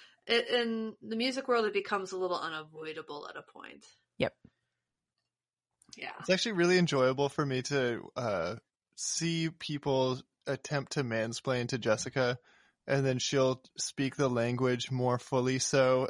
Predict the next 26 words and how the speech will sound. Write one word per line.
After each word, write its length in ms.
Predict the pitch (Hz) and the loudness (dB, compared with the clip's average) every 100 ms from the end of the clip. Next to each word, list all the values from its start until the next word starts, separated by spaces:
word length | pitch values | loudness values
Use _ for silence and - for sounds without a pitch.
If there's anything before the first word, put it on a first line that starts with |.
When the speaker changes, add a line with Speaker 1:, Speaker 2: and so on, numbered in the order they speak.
| 127 | -2
Speaker 3:
and 360 | 117 113 117 - _ _ _ _ - | -4 -4 -6 -10 _ _ _ _ 4
with 240 | 233 240 | 6 8
more 240 | - 135 135 | 6 6 4
Speaker 1:
<laughs> 0 | |
Speaker 3:
substance 600 | - 131 127 - 139 131 | 4 4 2 0 0 0
and 100 | 131 | 0
understanding, 840 | 120 123 - - 117 120 123 127 | 0 0 -2 0 0 0 0 0
and 160 | - 131 | 0 2
a 60 | 123 | 4
lot 200 | 117 113 | 4 2
of 60 | |
people 320 | 117 135 127 | -2 -4 -2
just 220 | 123 127 - | -2 -6 -6
be 80 | |
kind 220 | 127 147 135 | -2 0 0
of 80 | |
shut 280 | - 127 110 | 0 2 2
down 380 | - 107 110 123 | 2 2 2 0
and 100 | 131 | 2
they 100 | 123 | 2
don't 160 | 123 107 | 2 4
know 120 | 113 | 2
what 140 | 113 | 2
to 80 | - | -2
do. 300 | 107 110 113 | 0 2 2
<laughs> 60 | 113 | 2